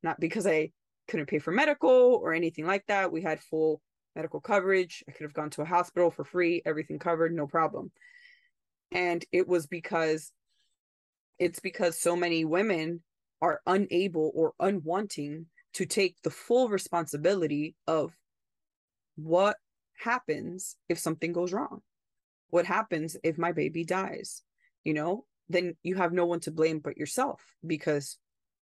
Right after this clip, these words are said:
you, you were the one who made that choice. You were the one at home, right? Versus you go to a hospital and granted,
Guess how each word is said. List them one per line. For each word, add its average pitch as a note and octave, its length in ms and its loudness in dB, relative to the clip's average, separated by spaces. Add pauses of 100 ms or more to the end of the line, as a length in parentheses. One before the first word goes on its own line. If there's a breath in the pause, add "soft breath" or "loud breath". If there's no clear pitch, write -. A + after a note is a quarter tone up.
you, D#3 320 0
you D#3+ 180 -2
were C#3+ 120 0
the D3 100 -2
one D3+ 380 -4
who D3 140 -4
made D3 240 -4
that C#3 200 -4
choice. F3+ 400 -2 (380 loud breath)
You D#3 160 -2
were D3+ 80 0
the D3 100 -2
one D3 200 -2
at C3+ 160 -10
home, F3+ 360 0
right? D#3+ 340 -4 (560 soft breath)
Versus E3+ 280 -2
you E3 120 -4
go F#3 120 4
to E3 180 -2
a D#3 40 2
hospital E3+ 800 0 (560)
and D3+ 220 -4 (120)
granted, F#3 440 0